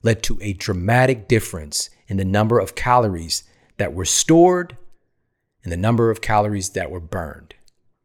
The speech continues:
This isn't being accounted for. These are things that we have the right to know. People should know this. The type of food matters.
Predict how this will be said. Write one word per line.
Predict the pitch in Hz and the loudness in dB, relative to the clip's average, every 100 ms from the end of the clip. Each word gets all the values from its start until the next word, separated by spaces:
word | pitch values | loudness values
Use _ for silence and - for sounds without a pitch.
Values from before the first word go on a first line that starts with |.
| _ _ _ _ _ _ _ _ _ _ - | _ _ _ _ _ _ _ _ _ _ 0
This | 117 127 | 4 4
isn't | 123 127 | 4 4
being | 147 143 | 4 2
accounted | 127 196 190 - | 2 4 4 0
for. | 107 80 - _ _ _ _ _ _ _ _ _ _ - | -6 -8 -12 _ _ _ _ _ _ _ _ _ _ 2
These | 127 135 | 4 4
are | 156 | 2
things | - 131 127 127 - | 2 -2 -2 -2 -4
that | 101 85 | -6 -6
we | 98 117 120 | -6 -4 -4
have | 113 98 | -4 -6
the | 92 | -8
right | 104 104 | -8 -8
to | - 92 | -10 -8
know. | 104 107 87 _ _ - | -6 -6 -8 _ _ -6
People | - 120 127 | -4 -2 -4
should | - 113 | -4 -4
know | 110 127 131 | -2 0 0
this. | 113 87 - - - _ _ _ _ _ _ _ | -2 -2 -6 -8 -12 _ _ _ _ _ _ _
The | - | -8
type | 101 - 113 117 | -6 -4 -4 -4
of | - | -10
food | - 107 98 | -10 -8 -6
matters. | 82 95 87 76 - - | -8 -10 -12 -14 -14 -14